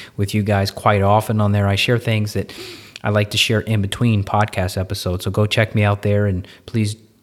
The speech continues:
join the conversation. We're trying to have a lot of conversation there. I share as many videos as I can. I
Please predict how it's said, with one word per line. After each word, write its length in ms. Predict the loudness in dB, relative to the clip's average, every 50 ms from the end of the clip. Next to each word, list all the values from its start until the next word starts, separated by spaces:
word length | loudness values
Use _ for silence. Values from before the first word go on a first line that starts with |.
| -12 -8
join 300 | -6 -2 0 2 2 2
the 80 | 2 2
conversation. 640 | 2 0 2 2 0 0 0 0 0 0 -2 -4 -4
We're 80 | -4 -6
trying 220 | -2 0 0 2
to 80 | 2 2
have 100 | 2 4
a 20 |
lot 140 | 4 4 2
of 80 | 2 2
conversation 560 | 0 0 0 0 0 0 0 2 2 2 2
there. 240 | 0 0 0 -2 -2
I 120 | -4 -4
share 280 | -4 0 0 2 2 2
as 120 | 2 2
many 180 | 2 2 2 2
videos 440 | 0 2 2 4 4 4 2 2 0
as 140 | 0 0 0
I 80 | -2
can. 380 | -2 -2 -2 -2 0 0 0 0
I 140 | -2 -4